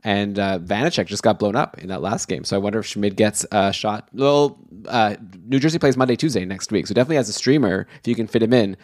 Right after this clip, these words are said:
Akira Schmid seems to be really good. And I thought that the whole story was that Nico Daws was, like, the future goalie in New Jersey. But now it's gonna be interesting. So for you Dynasty heads, I'd actually be curious to get people's opinions on, is it Schmid or Nico Daws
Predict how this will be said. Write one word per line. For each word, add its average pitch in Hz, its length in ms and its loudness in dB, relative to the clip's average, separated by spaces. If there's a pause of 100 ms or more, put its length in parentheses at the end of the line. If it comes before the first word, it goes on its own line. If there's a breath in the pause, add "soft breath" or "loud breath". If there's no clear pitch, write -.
(540 loud breath)
Akira 220 320 2
Schmid 185 260 2
seems 135 160 2
to 139 80 0
be 135 60 4
really 139 200 4
good. 127 240 2
And 95 160 -2
I 127 140 4
thought 170 180 0
that - 240 0
the 127 80 0
whole 127 140 2
story 127 260 0
was 117 120 0
that 113 100 2
Nico 123 260 0
Daws 101 480 0
was, 104 180 -2
like, 101 140 0
the 104 80 -2
future 107 380 0
goalie 98 340 2
in 98 80 0
New 98 80 -2
Jersey. 92 260 -2
But 101 100 0
now 117 100 6
it's 123 100 2
gonna 117 120 -4
be 110 60 2
interesting. 101 300 -2
So 82 80 -10
for 98 80 -4
you 113 140 -4
Dynasty 120 420 -2
heads, 101 180 2
I'd 110 80 0
actually 120 240 -6
be - 40 -20
curious 123 260 -2
to - 120 -10
get 101 160 2
people's 110 220 0
opinions 98 420 0
on, 98 200 0
is 117 160 4
it - 160 4
Schmid 117 480 2
or 113 200 2
Nico 110 280 2
Daws 101 480 2